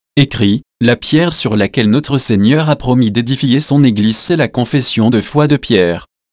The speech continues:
Le célèbre Chrysostome de Constantinople, trois cent quarante-sept à quatre cent sept, déclare dans sa cinquante-cinquième homélie sur saint Matthieu, « Sur ce roc, c'est-à-dire sur la foi de sa confession. » De même, Hilaire de Poitiers,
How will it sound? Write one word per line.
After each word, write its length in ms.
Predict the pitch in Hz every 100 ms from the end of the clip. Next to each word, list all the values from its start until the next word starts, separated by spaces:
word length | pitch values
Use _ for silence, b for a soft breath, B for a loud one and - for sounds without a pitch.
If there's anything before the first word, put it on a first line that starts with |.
| -
Le 160 | 107 101
célèbre 480 | - 156 175 143 117
Chrysostome 640 | 123 156 131 - 143 135
de 80 | 107
Constantinople, 1040 | 147 156 151 147 - 98 92 - - 175 - _
trois 240 | - 120 -
cent 200 | - 143
quarante-sept 580 | 139 120 123 - 160
à 80 | 110
quatre 360 | - 139 131 120
cent 220 | - 143
sept, 460 | - 120 165 - - _ -
déclare 520 | 104 151 143 135 123
dans 140 | 123
sa 140 | 120 113
cinquante-cinquième 840 | - 143 143 135 - 151 160 151
homélie 320 | 135 127 123
sur 200 | 120 127
saint 140 | - 147
Matthieu, « 500 | 123 - 107 107 156 _ -
Sur 220 | - 147
ce 100 | -
roc, 440 | 107 95 110 - - _ -
c'est-à-dire 540 | - 135 117 127 165
sur 180 | - 117
la 120 | 104
foi 240 | - 147 131
de 100 | 131
sa 180 | 104
confession. » 600 | 90 147 160 151 - 104 - _ _ -
De 160 | 101 107
même, 420 | 98 92 101 151 156 _ 127
Hilaire 320 | 135 165 156
de 80 | 123
Poitiers, 560 | 143 143 110 104 -